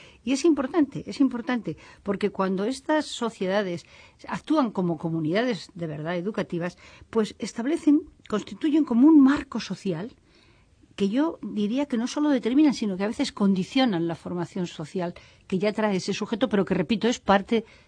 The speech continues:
de una formación general que, que el alumno recibe en estas instituciones.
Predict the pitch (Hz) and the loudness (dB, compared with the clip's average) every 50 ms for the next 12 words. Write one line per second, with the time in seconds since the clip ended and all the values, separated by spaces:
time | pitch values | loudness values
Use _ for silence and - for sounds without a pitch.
0 | _ - 175 170 175 202 226 233 220 - - _ _ _ _ _ _ - - - | _ -10 -4 -2 0 0 0 0 -2 -4 -6 _ _ _ _ _ _ -20 -16 -14
1 | - 113 131 156 - 196 185 175 - - - - - - 185 165 151 156 151 170 | -14 -12 -12 -12 -8 -8 -6 -6 -8 -10 -14 -10 -6 -6 -4 -4 -6 -8 -8 -10
2 | 185 180 - 196 180 - - _ - 175 156 151 170 175 170 175 180 180 175 156 | -10 -10 -10 -12 -12 -12 -12 _ -12 -10 -10 -8 -8 -6 -6 -6 -6 -6 -8 -10
3 | - - 180 185 190 185 185 175 - 196 175 - 170 - - - - - - - | -10 -8 -8 -6 -6 -6 -8 -10 -10 -12 -12 -12 -12 -12 -12 -12 -10 -10 -12 -10
4 | 175 143 117 - - | -10 -10 -10 -10 -12